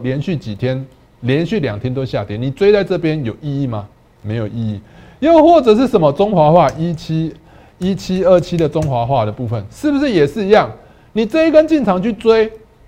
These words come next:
到今天是不是都赔钱？对不对？你买又买不多，对不对？买不多呢，追到了以后又不小心又会赔钱。再来呢，最近又这三档里头呢，特用化学里头比较强势的只有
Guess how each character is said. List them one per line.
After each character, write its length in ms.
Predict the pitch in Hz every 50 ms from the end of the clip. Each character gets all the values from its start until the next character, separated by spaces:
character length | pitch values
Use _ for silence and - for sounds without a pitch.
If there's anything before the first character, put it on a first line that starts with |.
| _ _ _ _ _ _
到 160 | - 196 202
今 240 | - - 208 220 214
天 300 | - 196 185 190 190 180
是 180 | - - -
不 80 | 185 165
是 120 | 160 151
都 240 | 147 - 143 147 143 143 - _ _ _
赔 160 | - 113 110 101
钱？ 180 | - 104 85 87 - _ _ _ _ _ _ _ _ _ _
对 100 | 156 156
不 40 | 151
对？ 80 | 131 - - -
你 120 | 196 247
买 260 | 320 330 320 262 202 214
又 100 | 269 277
买 180 | 247 180 147 147
不 100 | 233 240
多， 400 | - - 220 220 220 208 214 - - - _ _ _ _ _ _ _
对 80 | - 202
不 120 | 202 208
对？ 200 | 202 214 202 175 143
买 260 | 165 185 208 220 254
不 120 | - 349
多 280 | 311 302 311 311 302 302
呢， 200 | 294 277 254 196 -
追 220 | - - 285 320 320
到 180 | 320 311 285
了 100 | 247 208
以 60 | 180 175
后 220 | 185 226 190 175
又 100 | 190 226
不 160 | 214 220 214
小 160 | - 139 107
心 160 | 107 135 147 151
又 120 | 160 160
会 100 | 160 151
赔 260 | - - 110 101 107
钱。 220 | 101 - 95 85 87 - _ _
再 140 | - 269 269
来 120 | 254 254
呢， 220 | 247 240 240 233 - - - _ -
最 160 | 285 302 277
近 180 | 285 294 294 294
又 300 | 302 277 - - - -
这 140 | - 311 294
三 280 | - - 285 277 294 302
档 200 | 277 233 196 170
里 100 | 156 147
头 200 | 135 147 156 160
呢， 180 | 165 165 165
特 400 | 156 - 269 - - - 247 262
用 160 | 262 262 247 220
化 160 | 254 240 196
学 140 | - 175 170
里 100 | 160 139
头 100 | 151 160
比 140 | 151 175
较 100 | 175 247
强 300 | 240 - - 160 165 196
势 140 | 190 240 247
的 180 | 196 185 - - - - - _ _ _
只 140 | - 190 214
有 180 | 196 135 -